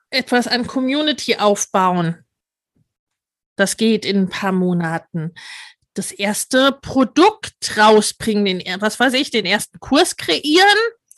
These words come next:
und den auch, äh, ne, nennenswert verkaufen, einen kleinen Launch machen.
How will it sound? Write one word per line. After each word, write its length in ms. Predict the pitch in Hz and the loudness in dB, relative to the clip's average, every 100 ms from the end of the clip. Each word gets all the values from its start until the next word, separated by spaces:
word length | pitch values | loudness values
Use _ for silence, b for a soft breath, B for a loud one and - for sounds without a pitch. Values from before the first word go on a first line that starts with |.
| B B B _ | B B B _
und 260 | 262 247 - | -4 -2 0
den 180 | 247 - - | 0 0 -2
auch, 400 | 254 277 302 - - | 2 4 4 2 0
äh, 260 | 285 285 269 | 4 4 4
ne, 320 | 262 311 302 | 2 0 0
nennenswert 500 | 269 277 - 262 262 | 0 -2 0 0 0
verkaufen, 640 | - 262 - 262 330 - | -2 -4 2 4 4 0
einen 280 | 254 226 220 | -4 -2 -4
kleinen 400 | - 226 226 226 | 2 4 4 2
Launch 480 | 233 247 302 359 - | 0 2 2 0 0
machen. 460 | 240 226 208 190 | 0 0 -2 -4